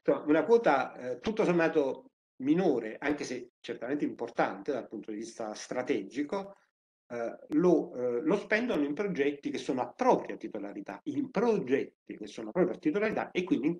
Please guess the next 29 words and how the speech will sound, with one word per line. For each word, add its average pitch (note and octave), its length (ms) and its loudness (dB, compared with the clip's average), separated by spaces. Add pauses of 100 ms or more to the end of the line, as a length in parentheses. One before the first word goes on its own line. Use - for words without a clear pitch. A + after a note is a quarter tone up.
(160)
in, - 180 -6
in C#3 240 -10
cui - 180 4
rivestono C#3+ 480 2
il D3+ 80 4
ruolo G#2+ 260 -2
di G#2+ 120 0
attuatori. G2 680 -8 (460)
Per F#3 120 2
esempio A2 320 0
sulle G#2+ 180 -4
infrastrutture - 540 -2
di A#2+ 80 8
grandi A#2+ 280 2
dimensioni, C3+ 540 2
questo - 200 0
è - 20 2
un A#2 60 2
ruolo B2 180 2
tipico A2+ 460 0
del G#2+ 140 0
Ministero A2 480 0
delle G#2+ 160 0
Infrastrutture G#2+ 560 0
e - 20 -4
della G2+ 160 -4
Mobilità G2+ 420 -4
Sostenibile. - 600 -20 (960)
<clears throat> - 600 2